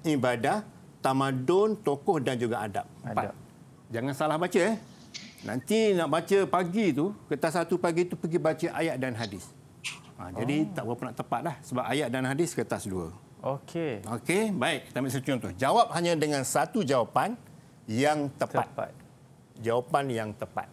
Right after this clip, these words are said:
Speaker 2: Mhm.
Speaker 1: Kalau syirik, syirik. Ridah, ridah.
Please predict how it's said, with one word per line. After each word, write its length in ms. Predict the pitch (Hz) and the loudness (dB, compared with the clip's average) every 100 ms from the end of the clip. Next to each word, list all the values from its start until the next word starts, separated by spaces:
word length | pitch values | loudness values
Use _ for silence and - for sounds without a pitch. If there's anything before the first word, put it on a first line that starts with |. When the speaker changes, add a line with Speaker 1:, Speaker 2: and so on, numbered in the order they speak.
| - - | -18 -10
Speaker 2:
Mhm. 300 | 113 104 104 | -8 -8 -8
Speaker 1:
Kalau 220 | 104 147 | 0 2
syirik, 360 | 208 226 233 233 - | 2 2 2 0 -6
syirik. 420 | - 160 131 - - | -4 -2 -2 -4 -6
Ridah, 500 | 139 165 165 220 160 | -2 0 2 2 2
ridah. 400 | 143 113 123 | -4 0 -2